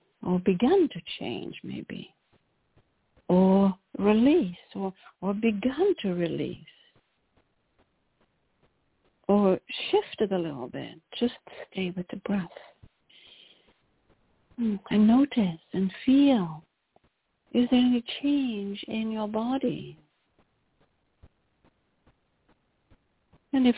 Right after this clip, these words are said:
the feeling, it's possible, has not yet changed or released or transformed, simply know that it's a feeling, a changing process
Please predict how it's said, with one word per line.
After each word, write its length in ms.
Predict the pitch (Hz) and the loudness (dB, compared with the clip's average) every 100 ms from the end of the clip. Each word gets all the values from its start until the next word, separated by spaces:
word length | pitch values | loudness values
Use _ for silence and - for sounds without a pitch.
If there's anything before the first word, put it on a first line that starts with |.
| - | 0
the 80 | 208 - | -4 0
feeling, 520 | 208 196 190 185 185 _ _ _ _ - - | 2 2 0 0 -2 _ _ _ _ -20 -20
it's 100 | - - | -6 2
possible, 520 | 247 330 302 233 202 | 2 2 0 0 0
has 100 | 180 185 | -2 0
not 180 | 202 392 415 | 0 2 2
yet 200 | 330 - - | 0 -2 -10
changed 440 | 170 151 147 190 - - _ _ _ _ - | -10 -8 -8 -10 -14 -20 _ _ _ _ -6
or 240 | 190 185 | -2 0
released 480 | 180 185 196 247 320 - | 0 2 2 2 -2 -4
or 160 | 175 185 | -4 -4
transformed, 640 | - 175 - 269 262 262 - - _ - - _ _ _ _ | -8 -10 -6 -2 -2 -4 -10 -20 _ -20 -20 _ _ _ _
simply 320 | 349 330 294 277 | -2 0 2 2
know 440 | 208 180 247 349 - _ _ _ _ _ _ _ _ _ _ - | 2 2 0 -2 -8 _ _ _ _ _ _ _ _ _ _ 0
that 340 | 247 247 247 - - _ _ _ _ _ _ _ _ _ _ 240 | 2 2 -4 -10 -20 _ _ _ _ _ _ _ _ _ _ -10
it's 100 | - 339 | -8 -8
a 40 | - | -2
feeling, 520 | 311 240 190 196 240 - | 0 0 0 -6 -8 -8
a 80 | 214 - - | -8 -10 -6
changing 540 | 277 339 392 339 339 - - | -2 0 2 2 0 -2 -6
process 760 | 294 330 370 - - 185 - | -2 0 0 -2 -6 -6 -8